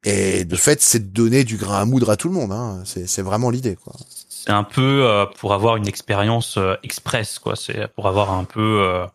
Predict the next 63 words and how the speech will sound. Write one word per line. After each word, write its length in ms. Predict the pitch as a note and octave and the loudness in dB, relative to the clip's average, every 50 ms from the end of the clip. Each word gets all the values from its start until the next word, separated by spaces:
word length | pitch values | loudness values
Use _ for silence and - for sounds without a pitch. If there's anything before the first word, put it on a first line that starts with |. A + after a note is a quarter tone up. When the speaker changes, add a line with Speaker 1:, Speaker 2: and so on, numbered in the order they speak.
| _ _ _ _ _ | _ _ _ _ _
Speaker 1:
Voilà, 260 | - C#3 A2 F2 D2+ - - _ _ | 0 2 2 2 0 -4 -12 _ _
c'est 180 | - - C3 B2+ | -6 -4 -2 -2
ça. 200 | - F2+ C2 - _ _ _ - | -2 -4 -4 -8 _ _ _ -10
C'est, 140 | - C#3+ C3+ | -6 -2 0
c'est 100 | - D3 | 2 2
un 60 | C#3+ | 2
peu 120 | - D#3+ | 2 0
ça. 120 | C#3+ - - | 0 0 -2
Speaker 2:
Un 80 | - - | -4 -6
peu 160 | - A2 G#2+ G#2 | -4 -2 0 0
Speaker 1:
Ouais. 60 | F#2+ F#2+ | 0 0
Speaker 2:
raccourcir, 760 | A2+ A#2+ - - B2+ A2 - - - - - C3 C3 A#2 | -2 -4 -2 -2 -2 0 -2 -4 -6 -6 -4 -4 0 2
euh, 140 | A2 G2+ G2 | 2 2 2
les 100 | F#2+ F#2 | 0 -2
trucs 220 | - - B2 G#2 G#2+ | -4 -6 -4 -2 -2
un 60 | F#2+ | -2
peu 120 | - - | -2 -6
chiants, 560 | G2 - - - A2+ A2+ A2+ A2+ G#2+ G2 F#2 F2+ | -8 -6 -2 -2 0 0 2 2 2 0 -2 -4
euh, 40 | F#2 | -6
des 220 | F#2 F#2 F#2+ G2 | -8 -6 -6 -6
autres, 240 | F#2 - - _ G2+ | -8 -8 -12 _ -8
euh, 100 | G#2 G#2 G#2 G#2 - _ _ _ | -8 -8 -10 -12 -18 _ _ _
des 160 | G2+ F#2+ F#2+ | -8 -8 -8
autres 80 | G2+ - B2 | -4 -4 -2
Speaker 1:
On, 40 | A#2 | -2
Speaker 2:
serveurs. 240 | G#2+ G2 G2+ G2 - - _ | -2 -6 -6 -10 -14 -14 _
Speaker 1:
on 120 | F#3 D#3+ C3+ | -6 2 2
va 100 | D#3 D#3 | 4 4
leur 120 | C#3 A#2 | 4 2
proposer 460 | A2+ C#3 A#2+ A#2+ B2+ C3 B2 C#3+ D#3 | 0 -2 0 0 0 0 2 2 0
le, 280 | D3 B2 G#2+ G2 G2 G2 | 0 0 -2 -2 -4 -6
le 100 | G#2 G#2 | -6 -4
côté 260 | - B2 B2+ - D3+ C3 | -4 -4 -4 -2 0 0
intense 440 | B2+ C#3 D3 - - E3+ E3 D3 A#2 | 2 0 0 0 -2 -2 -2 -4 -4
du 160 | A2+ C3 B2 | 0 0 0
R 80 | G#2+ - | 0 2
P, 120 | - D#3 | 4 4
après, 280 | D#3+ C3+ - - D#3 E3 | 4 4 2 0 0 2
à 200 | D3 A#2+ G#2+ G#2+ | 2 4 2 2
eux 60 | A2 | 0
de 60 | G#2+ A2 | -2 -2
voir 200 | C3+ C#3 C#3 - | -2 -2 -2 -4
si, 260 | - - - A2 G#2+ | -6 -6 -6 -4 -4
Speaker 2:
Ouais. 420 | G2+ G2+ G#2 G2+ G2+ G2 G2+ F#2+ - _ - - - - - | -4 -4 -4 -6 -6 -8 -8 -10 -12 _ -20 -20 -20 -10 -10
Speaker 1:
et 40 | A#2+ | -4
puis 120 | - - C3 | 2 2 2
après, 160 | - F3+ F3+ | 4 4 4
si 160 | - - C#3+ | 4 2 2
le 100 | C3 C3 | 2 2
système 420 | - - - - - - B2+ A2 | 2 2 0 0 0 0 -2 0
marche, 300 | A2+ C#3 F3 F3 - - - | 0 0 -2 -2 -2 -6 -8
on 60 | A2 | -8
peut 120 | - A2+ | -8 -8
faire 180 | - - A2 - | -6 -4 -4 -2
ça 120 | - C3+ A2+ | -2 -2 -2
régulièrement, 640 | A2 A#2 G2+ G#2+ A2 A2 A2+ B2+ F3+ G#3+ D3+ G2+ F#2+ | -4 -6 -6 -6 -6 -4 -4 -4 -4 -6 -6 -6 -8
tu 120 | - G#2 | -8 -6
vois, 140 | A#2 C#3 C#3 | -4 -4 -4
c'est 140 | - - - | -4 -8 -4
pas 100 | - A2 | -4 -4
hors 80 | F#2 G2+ | -4 -4
de 60 | G#2 | -8
propos. 400 | F#2+ - C3 C3 - - C#3 - | -8 -10 -10 -2 0 0 0 -2